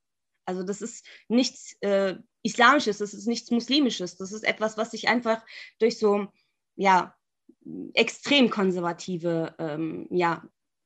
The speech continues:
Vorstellungen vielleicht auch zieht. Und diese Diskriminierung kommt nicht nur von Männern, also Frauen diskriminieren sich sehr gerne auch gegenseitig. Frauen spielen eine erhebliche Rolle bei der, äh, Diskriminierung, bei der Ausgrenzung von anderen Frauen, vor allem in Gemeinden,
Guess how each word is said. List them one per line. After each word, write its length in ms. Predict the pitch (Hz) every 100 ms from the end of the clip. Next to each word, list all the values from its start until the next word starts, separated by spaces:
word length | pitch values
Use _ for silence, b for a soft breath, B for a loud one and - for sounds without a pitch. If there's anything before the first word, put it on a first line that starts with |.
| _ _
Vorstellungen 580 | 226 240 - 160 156 165
vielleicht 380 | 170 165 165
auch 120 | - -
zieht. 480 | - 247 214 - B B B -
Und 120 | 220
diese 160 | 240
Diskriminierung 600 | 247 294 - 302 339 330
kommt 180 | 285 330
nicht 140 | 330 269
nur 80 |
von 200 | 254 220
Männern, 360 | 214 302 247 175
also 280 | 185 180 196 B B
Frauen 380 | - 233 349 285
diskriminieren 680 | 240 - 240 220 240 240 208
sich 140 | 226
sehr 220 | 226 320
gerne 340 | 285 320 294 -
auch 180 | 196
gegenseitig. 800 | - 339 392 185 175 180 311 - B B
Frauen 340 | _ 247 349 277
spielen 240 | - 240
eine 320 | - 226 226
erhebliche 480 | - 220 320 330 208
Rolle 260 | 202 294 233
bei 160 | 180
der, 360 | 170 170 165 -
äh, 220 | 175 170 b b -
Diskriminierung, 720 | 247 - 220 226 302 226 185
bei 80 | 180
der 160 | 170
Ausgrenzung 720 | 226 285 - 185 175 - 165 165
von 160 | 180
anderen 320 | 208 214 185
Frauen, 320 | 185 247 233 190
vor 160 | -
allem 180 | 226 220
in 120 | 196
Gemeinden, 640 | 180 185 254 262 170 165